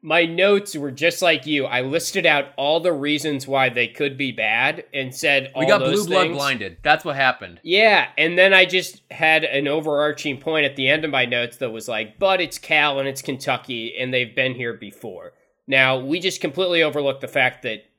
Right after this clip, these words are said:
Speaker 1: I think covid is in the offseason really hampered these blue blood teams, and even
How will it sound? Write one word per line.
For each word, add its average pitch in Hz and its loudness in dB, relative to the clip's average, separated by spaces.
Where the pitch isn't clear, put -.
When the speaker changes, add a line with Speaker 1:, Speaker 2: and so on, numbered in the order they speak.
Speaker 1:
I 113 -6
think 117 -10
covid 147 -4
is 107 -10
in 120 -10
the 104 -8
offseason 113 -8
really 170 -2
hampered 139 0
these 113 -12
blue 135 -4
blood 98 -10
teams, 104 -8
and 120 -10
even 147 -4